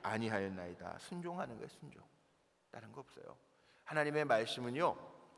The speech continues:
어제도 그랬잖아요. 잘 듣고 내 언약을 지키면, 하나님의 언약을 지키면, 예? 그러면 하나님의 특별한 소유가 되고 제사장 나라가 되고, 예? 하나님의 거룩한 백성이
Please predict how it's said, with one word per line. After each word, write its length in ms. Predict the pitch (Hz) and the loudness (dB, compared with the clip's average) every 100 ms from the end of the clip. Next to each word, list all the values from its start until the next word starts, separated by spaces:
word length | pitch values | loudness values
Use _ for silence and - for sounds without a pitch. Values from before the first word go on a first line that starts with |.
| - - - _ _ | -20 -20 -20 _ _
어제도 300 | 127 127 127 | 4 4 2
그랬잖아요. 340 | 113 95 101 101 - - - | 0 -2 -8 -12 -20 -20 -16
잘 380 | - - - 180 | -4 2 6 6
듣고 840 | 175 139 - 175 131 - - - - | 6 -2 2 4 4 2 -12 -18 0
내 260 | 117 147 151 | 10 12 12
언약을 560 | - 135 135 131 147 143 | 10 10 10 8 6 6
지키면, 680 | - - - 233 190 202 135 - - - - - - - | 6 6 6 8 12 12 12 2 -10 -16 -18 -20 -20 -2
하나님의 420 | - 196 196 202 | 12 12 12 12
언약을 520 | 143 165 190 190 196 | 12 12 12 12 12
지키면, 640 | 185 185 - 190 220 165 - - - - | 12 8 6 12 12 12 8 -8 -14 -6
예? 140 | 139 165 - - | -6 -6 -14 -4
그러면 260 | - 180 202 | 10 12 12
하나님의 440 | - 220 214 226 | 12 12 12 12
특별한 520 | 220 - - 320 233 226 | 12 6 12 12 12 12
소유가 380 | 196 175 170 | 10 10 10
되고 520 | 147 139 147 180 131 - - | 10 8 8 8 6 0 -4
제사장 520 | - 190 196 220 254 214 | 10 12 12 12 12 12
나라가 360 | 170 151 156 | 12 12 10
되고, 520 | 147 127 165 156 - - - - - | 8 6 8 8 6 -6 -16 -18 -6
예? 60 | 131 | 2
하나님의 460 | 214 233 208 226 | 12 12 12 12
거룩한 500 | 220 160 220 226 220 | 12 12 12 12 12
백성이 520 | 190 151 151 151 226 | 10 6 4 8 6